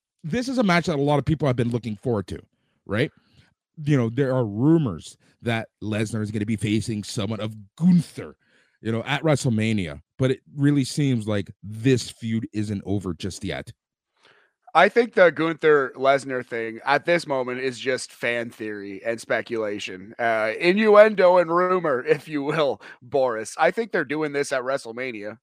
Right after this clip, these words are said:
Speaker 2: Clearly, they're just running this back. No, that's what this finish is clearly setting up. No D Q, street fight, maybe some kind of cage-based fight between Bobby Lashley and Brock Lesnar. That's what we're gonna
Speaker 1: All right.
Speaker 2: get at WrestleMania.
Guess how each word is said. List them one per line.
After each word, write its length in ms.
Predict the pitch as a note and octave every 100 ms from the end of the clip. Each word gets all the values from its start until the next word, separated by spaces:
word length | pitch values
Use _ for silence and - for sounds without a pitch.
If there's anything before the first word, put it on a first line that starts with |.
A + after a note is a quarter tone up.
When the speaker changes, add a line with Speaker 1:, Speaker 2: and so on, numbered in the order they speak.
| _
Speaker 2:
Clearly, 420 | - C#3+ B2 G#2+
they're 120 | A#2+ D3
just 220 | D#3 B2
running 420 | B2+ C#3+ D3+ C#3+ B2+
this 240 | C#3 D3
back. 400 | G#2+ A2+ A#2 - -
No, 420 | A#2 A#2+ E3+ E3
that's 300 | D3 D#3 -
what 260 | D#3 D3+
this 160 | D3+ C#3+
finish 400 | - D3 C#3+ B2+
is 100 | B2
clearly 440 | - C#3 D3+ C3+
setting 300 | A#2 B2 A#2+
up. 180 | B2 B2+
No 260 | A#2+ D3 D3+
D 180 | D3+ C#3
Q, 360 | - C#3 C#3 C3 -
street 420 | - - D#3+ D3+ -
fight, 340 | C#3+ C#3+ D3 _ _ -
maybe 380 | D#3 D#3+ D#3+
some 220 | D#3+ E3 D#3
kind 240 | D#3 D3
of 100 | B2
cage-based 880 | - D#3 D#3 D#3 C3 A#2 C#3+ C#3+ -
fight 340 | - C3 C3 _ - -
between 260 | C#3+ D#3 C#3+
Bobby 300 | B2+ B2+ C3
Lashley 500 | A#2+ A#2 - A#2+ A2+ _ -
and 120 | C3
Brock 260 | A2+ G#2 -
Lesnar. 300 | B2 G#2 F2 _ _
That's 160 | - F#3+
what 160 | A#3+ F3
we're 80 |
gonna 220 | C#3 D3 B2+
Speaker 1:
All 40 |
right. 160 | C#3 B2
Speaker 2:
get 20 |
at 120 | A#2+
WrestleMania. 720 | A#2+ A#2 - A2+ A2 G2+ F#2+